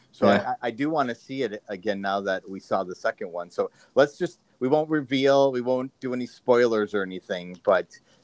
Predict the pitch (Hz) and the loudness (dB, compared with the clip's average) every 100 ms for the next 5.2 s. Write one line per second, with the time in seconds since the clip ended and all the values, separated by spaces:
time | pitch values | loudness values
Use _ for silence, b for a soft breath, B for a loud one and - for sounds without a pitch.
0 | b 110 117 113 117 120 110 - - 107 | b -2 4 4 4 2 -6 -10 -12 -12
1 | _ 131 123 110 127 208 208 196 214 220 | _ 0 0 2 0 2 2 0 -2 -4
2 | 156 - 120 113 127 131 120 110 131 160 | -4 2 4 4 0 0 -2 2 4 4
3 | 190 - 143 135 - 120 127 127 127 - | 0 -6 -8 -2 4 6 6 2 0 2
4 | 127 120 139 127 - 127 120 - 135 127 | 2 2 -2 -2 -2 -4 -4 -6 -4 -2
5 | 185 | -4